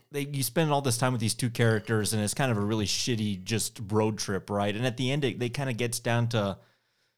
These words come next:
this, like, really tragic occurrence of, spoiler alert, like, John Kennedy's wife's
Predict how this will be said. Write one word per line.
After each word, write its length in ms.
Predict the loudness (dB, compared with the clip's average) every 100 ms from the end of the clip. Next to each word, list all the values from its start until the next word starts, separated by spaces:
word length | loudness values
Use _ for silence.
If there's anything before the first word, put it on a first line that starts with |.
| _
this, 160 | -6 -4
like, 140 | -2
really 240 | 2 2 2
tragic 420 | 2 2 2 2
occurrence 520 | -2 2 4 4 0
of, 220 | 0 -2 -8 -20 _ _ -10
spoiler 380 | 0 2 4 2
alert, 240 | 0 -2
like, 360 | -4 -6 -8 -4
John 180 | -2
Kennedy's 300 | 2 2 2
wife's 440 | 2 0 0 -2